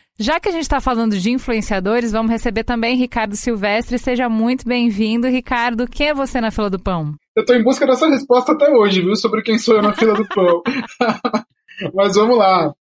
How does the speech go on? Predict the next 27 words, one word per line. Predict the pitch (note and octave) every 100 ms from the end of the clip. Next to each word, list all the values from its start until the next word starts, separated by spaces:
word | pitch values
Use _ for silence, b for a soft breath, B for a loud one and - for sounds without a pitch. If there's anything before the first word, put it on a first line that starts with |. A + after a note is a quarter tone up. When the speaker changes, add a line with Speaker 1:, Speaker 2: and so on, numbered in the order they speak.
| -
Speaker 2:
eu | F3
sou | G#3+
Ricardo | A#3+ G3 G3 G3
Silvestre, | G#3 F3 E3+ F#3+ - G#3 G3
sou | - F#3
publicitário | F#3 F#3+ F#3 F3+ F3 E3 E3+ F#3+ - _ _
e | -
fundador | - F#3+ F#3+ G3
da | F#3+
Black | F#3+ G#3 - -
Influence, | A3+ G#3+ - D#3+ C#3+ C3
que | - _ _
é | E3+
uma | D#3+
agência | D#3 E3+ F#3+
de | -
comunicação | F#3+ F#3 F#3 F3 F#3+
diversa, | F3 D#3+ F3 F#3+ G3+ -
criativa | - G3 F#3 - G3 G#3 G#3 _ _ -
e | F3+
antirracista, | F3+ F3+ F#3+ F#3+ F3+ F3 - G#3 G#3 - _
e | -
também | F#3 F3+
especializada | F3+ G#3 - G3+ F3+ F#3+ G3
em |
influenciadores | F#3+ G3 F#3 F#3 F#3 F#3
pretos. | - D#3+ D3 - B2